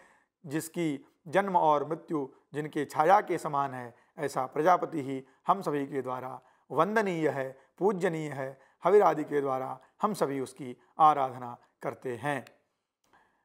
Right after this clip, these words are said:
"यस्य महिम्ना हिमवन्तः पर्वताः स्थिताः, नद्यः सागराश्च उत्पन्नाः", जिसकी महिमा से,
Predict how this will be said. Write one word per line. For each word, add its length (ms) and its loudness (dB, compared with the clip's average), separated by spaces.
"यस्य 300 2
महिम्ना 800 6
हिमवन्तः 600 2
पर्वताः 560 4
स्थिताः, 640 4
नद्यः 540 2
सागराश्च 640 4
उत्पन्नाः", 840 -2
जिसकी 320 -4
महिमा 400 6
से, 420 -2